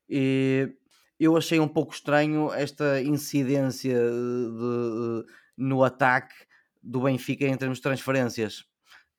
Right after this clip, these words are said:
Eh, de facto, a equipa está melhor, até porque também entrou o João Mário, que é um upgrade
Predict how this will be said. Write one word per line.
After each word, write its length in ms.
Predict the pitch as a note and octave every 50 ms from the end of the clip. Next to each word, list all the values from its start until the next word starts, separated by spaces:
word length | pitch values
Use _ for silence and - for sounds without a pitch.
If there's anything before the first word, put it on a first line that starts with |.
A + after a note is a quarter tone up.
| _
Eh, 640 | - A2 A2+ A2+ A2 A2 A2 A2 G#2+ G#2+ G#2+ G#2 - - _
de 200 | - B2 A2+ D3
facto, 440 | C#3+ - - D3+ C3 A#2+ - - -
a 40 | C3+
equipa 280 | B2 B2 C3 A#2 A#2 A#2
está 220 | A2+ - A#2 A2
melhor, 440 | A2 A2 A2 A2 G#2+ G#2+ A2 A2 - _ _ _ _ _ _ _ _ _ _ _ _ _ _ _ _ _ _ _ _ _
até 240 | - C3+ - C3+ B2
porque 360 | - - A#2+ A#2+ A2 F#2 - _
também 320 | B2+ A#2 A#2 B2 A#2+ A#2+
entrou 260 | A2+ G#2 A2+ A2 A2
o 60 | A2
João 240 | G#2+ G2+ A2 G#2+ G#2+
Mário, 520 | G2+ G#2 G2+ G2+ G#2 G2+ G2 G#2 A2 A2 _ _ _ _ _ _ _ _ _ _ _ _ _ _
que 240 | - - A#2 A2+ A#2
é 140 | A2+ A2
um 180 | G#2+ G#2+ A2 A2
upgrade 580 | G#2+ - - - F#2+ G#2+ G2+ G#2 G2 G2 F2+ D#2+